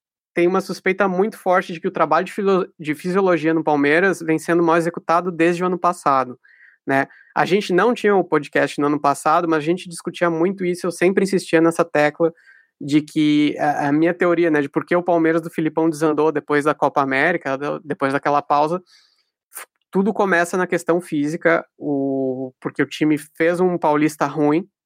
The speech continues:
né, começando o trabalho ruim ali, era um time que demorava pra en-, pra engrenar, pra entrar no ritmo ideal. E depois da, da pausa foi exatamente a mesma coisa que a gente viu, e aí virou uma bola de neve, confiança, desconcentração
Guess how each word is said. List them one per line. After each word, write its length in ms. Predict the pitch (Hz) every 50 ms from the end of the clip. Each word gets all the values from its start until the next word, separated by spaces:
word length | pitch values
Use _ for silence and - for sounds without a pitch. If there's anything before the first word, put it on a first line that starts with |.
| _ _ _ _ _ _ _ -
né, 240 | 139 143 147 151 151
começando 640 | 151 - 170 151 151 147 143 - - 165 156 175 185
o 60 | 175
trabalho 420 | 180 160 147 139 143 143 151 151
ruim 200 | 139 147 156 165
ali, 220 | 160 156 165 170 - _ _ _ -
era 160 | - 151 151
um 40 | 160
time 220 | 151 - 170 170
que 80 | 170 -
demorava 560 | 160 170 170 170 165 160 160 160 185 185 202
pra 160 | 190 - 190
en-, 140 | 175 175 180 - - -
pra 100 | - 170
engrenar, 380 | 156 156 160 160 160 151 147 139
pra 140 | - - 143
entrar 240 | 139 139 160 160 160
no 80 | 165
ritmo 320 | 160 156 160 160 - 175 165
ideal. 280 | 160 160 147 131 131 - - - - - - _ _
E 80 | - 156
depois 380 | 147 165 160 165 180 180 185
da, 240 | 185 196 190 190 180
da 160 | 175 165 165
pausa 420 | 156 - - 175 180 196 190 185 190
foi 200 | 190 - 185 175
exatamente 640 | 175 170 156 175 180 180 202 180 175 180 185 - 190
a 20 |
mesma 240 | 175 170 165 175 165
coisa 180 | - 165 156
que 100 | 165 -
a 40 | 165
gente 260 | 156 170 170 170 -
viu, 320 | 165 175 196 214 233 240 233
e 60 | 208
aí 160 | 175 175 185
virou 260 | 175 165 175 165 165
uma 120 | 165 165 160
bola 220 | 156 160 165 170 160
de 80 | 160
neve, 340 | 160 156 160 190 202 180 175
confiança, 720 | - - 147 139 - - 147 151 175 190 190 185 - 165
desconcentração 920 | 147 - - 156 143 - 139 139 - - 139 - - - 151 156 175 180